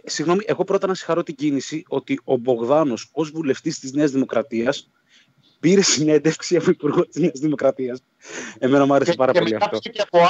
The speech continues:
Speaker 2: άλλον υπουργό της Νέας Δημοκρατίας.
Speaker 1: <laughs>
Speaker 2: Πήρε από δύο, γιατί είχε και το Μητσαράκη μετά. Πήρε πρώτα από τον Άδωνη, το οποίο, συγγνώμη ρε παιδιά, να το πω για τον Άδωνη. Έχετε παρατηρήσει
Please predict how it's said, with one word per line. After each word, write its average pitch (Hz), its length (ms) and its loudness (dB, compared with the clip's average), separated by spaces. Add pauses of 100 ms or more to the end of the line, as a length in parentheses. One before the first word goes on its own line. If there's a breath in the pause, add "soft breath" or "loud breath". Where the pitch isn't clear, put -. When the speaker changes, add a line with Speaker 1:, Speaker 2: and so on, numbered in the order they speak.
Speaker 2:
άλλον 226 180 6
υπουργό 127 380 2
της 120 120 -8
Νέας 113 180 -2
Δημοκρατίας. 95 880 -2 (720)
Speaker 1:
<laughs> - 1000 -6
Speaker 2:
Πήρε 175 220 4
από 170 220 4
δύο, 175 260 4
γιατί 127 220 2 (120)
είχε 170 220 -2
και 180 120 2
το - 60 -12 (140)
Μητσαράκη 151 580 2
μετά. 98 520 -4 (260)
Πήρε 147 180 0
πρώτα 160 260 4
από 175 100 0
τον 131 180 0
Άδωνη, 120 500 0 (260 soft breath)
το 156 120 2
οποίο, 165 340 6
συγγνώμη 156 400 0
ρε 131 60 2
παιδιά, 113 280 0
να 120 120 0
το 120 160 2
πω 131 180 2
για 117 120 2
τον 110 160 -4
Άδωνη. 107 480 -4 (200)
Έχετε 214 360 0
παρατηρήσει 143 920 0